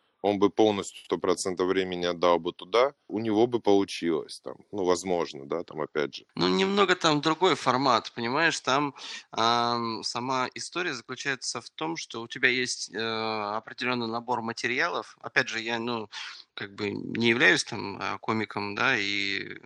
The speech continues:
Speaker 2: может быть, каких-то моментов не знаю, но исходя из того, что там мне рассказывали, чем делились,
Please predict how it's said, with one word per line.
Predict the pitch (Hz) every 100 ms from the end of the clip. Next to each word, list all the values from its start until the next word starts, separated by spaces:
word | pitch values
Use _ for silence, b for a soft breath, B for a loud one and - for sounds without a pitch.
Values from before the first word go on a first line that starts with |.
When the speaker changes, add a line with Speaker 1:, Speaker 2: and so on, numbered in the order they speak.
| 107
Speaker 2:
может | 104 -
быть, | 104
каких-то | - - 101 104
моментов | 104 107 101 104 -
не |
знаю, | 110 143 156
но | 110 113
исходя | 107 110 113 110
из | 104 104 - B B B B -
того, | 113 117
что | 110 - 113 107 104 101 98 95 92
там | - 98 - 101
мне | 107
рассказывали, | 107 107 113 98 95 95
чем | - 101
делились, | 104 131 185 151 -